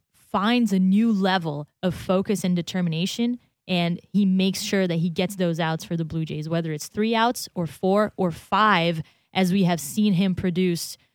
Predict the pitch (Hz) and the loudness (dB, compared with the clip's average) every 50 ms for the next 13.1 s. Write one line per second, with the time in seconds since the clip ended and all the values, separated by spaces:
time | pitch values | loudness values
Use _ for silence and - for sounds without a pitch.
0 | _ _ - - 190 196 196 180 185 185 185 170 170 160 - - 175 - - - | _ _ -2 2 4 4 4 4 2 2 2 0 -2 -2 -2 -4 -6 -6 -8 -12
1 | - 247 320 320 - - - 165 165 156 151 156 156 147 170 160 - - 180 170 | -6 -4 -4 -4 -4 -4 -6 -4 -4 -4 -4 -4 -6 -8 -8 -10 -6 -4 -4 -4
2 | 165 147 - - 196 180 165 - - 180 175 170 165 165 165 170 165 160 - - | -4 -4 -4 -2 -2 -2 -2 -2 -4 -2 -2 0 0 0 0 0 -2 -4 -6 -10
3 | _ _ _ _ _ - 202 180 175 180 - - 185 175 175 170 165 170 165 156 | _ _ _ _ _ -2 0 0 0 -2 -2 -2 0 0 0 0 0 0 -2 -4
4 | - _ _ _ _ _ _ - 202 202 202 202 190 175 170 190 196 - 196 196 | -6 _ _ _ _ _ _ 0 2 4 4 2 2 0 0 -2 0 0 2 2
5 | 196 - - 196 190 180 175 175 165 160 170 196 202 196 175 151 156 147 147 147 | 2 2 2 2 2 2 2 2 2 2 2 2 2 2 0 0 -2 -4 -4 -6
6 | 147 - - _ _ _ _ 185 185 175 - 196 202 214 - 233 196 202 196 196 | -6 -8 -12 _ _ _ _ -2 -2 2 2 2 2 2 2 0 0 2 2 2
7 | 190 185 190 180 170 170 185 202 208 208 190 175 175 180 170 165 165 - - - | 2 2 2 2 2 2 2 2 2 0 0 0 2 2 4 2 2 -2 -6 -12
8 | - _ _ _ _ _ 185 185 185 185 185 180 196 208 202 208 185 - - 208 | -16 _ _ _ _ _ 0 2 2 4 4 4 2 2 2 0 -4 -2 0 0
9 | 202 196 196 196 196 185 185 180 175 156 170 170 185 196 202 196 180 175 160 156 | 2 2 2 2 2 2 2 2 2 2 2 2 2 2 2 2 2 0 0 0
10 | 170 170 170 170 170 165 165 165 160 160 160 165 160 160 160 - - - 160 151 | 0 2 2 2 0 -2 -4 -4 -4 -4 -2 -2 -2 -4 -6 -6 -6 -6 -4 -4
11 | 151 165 160 - 277 277 277 262 254 - - 262 240 202 175 170 165 165 160 160 | -4 -4 -4 -2 -2 0 0 0 -2 -2 -2 0 0 0 0 0 0 -2 -2 -2
12 | 160 156 151 156 151 151 156 151 208 233 233 226 226 220 214 214 208 214 208 190 | -4 -4 -4 -4 -4 -4 -4 -2 -2 -2 0 2 2 2 2 2 2 0 -2 -4
13 | - | -10